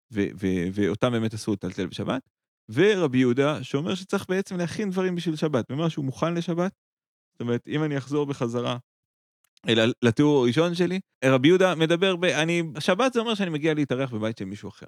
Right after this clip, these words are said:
מה שהוא מוכן, אני יכול להשתמש בו. מה שהוא לא מוכן בשבילי, אני לא נוגע בו. רבי שמעון, זה יהיה עולם הרבה יותר סבבה, כן? זה אול-, אולי ב-, בבית של ההורים שלי, כן? יש את הדברים שלא נוגעים, הדברים שהם בצד. אבל בגדול, החיים הם סבבה.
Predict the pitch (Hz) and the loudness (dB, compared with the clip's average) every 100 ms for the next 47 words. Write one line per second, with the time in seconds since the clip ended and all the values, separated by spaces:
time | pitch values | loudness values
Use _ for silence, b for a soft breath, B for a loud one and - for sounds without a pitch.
0 | _ 185 226 226 190 139 120 139 147 - | _ -2 2 2 0 -4 -2 -2 -2 -4
1 | - _ _ - 294 285 277 - 208 190 | -14 _ _ -4 0 2 0 -2 -4 -6
2 | 143 131 _ _ - 190 185 180 160 147 | -8 -10 _ _ 0 2 4 4 6 4
3 | 143 170 156 160 135 120 110 110 139 - | 4 2 2 0 0 -2 0 0 0 -2
4 | 254 277 294 269 202 160 135 - _ _ | -4 -2 0 -2 -4 -6 -6 -16 _ _
5 | _ _ _ _ - 151 247 359 330 254 | _ _ _ _ -2 0 2 2 4 2
6 | 254 - 160 165 185 190 196 190 180 165 | 0 -4 -2 2 4 4 2 2 2 2
7 | 185 185 170 170 170 165 147 139 139 143 | 2 2 0 0 2 0 0 0 2 2
8 | 107 104 135 131 117 127 123 101 131 127 | 0 -4 -4 -2 2 2 2 2 2 2
9 | 120 113 107 127 135 143 120 127 135 120 | 0 -2 0 2 4 4 2 2 0 -2
10 | - - 147 147 - 226 180 175 156 131 | -6 -6 -4 -4 0 4 6 6 4 4
11 | 127 117 107 104 87 82 _ 110 104 104 | 4 4 2 2 0 -2 _ -12 -4 2
12 | 131 113 120 107 - 117 101 - _ _ | 2 2 0 -2 -4 -4 -4 -14 _ _
13 | _ - 302 392 349 320 320 - 262 175 | _ -6 0 0 0 2 2 4 4 2
14 | - - 196 175 170 151 131 107 98 76 | -2 -6 -2 0 2 2 0 -2 -2 -6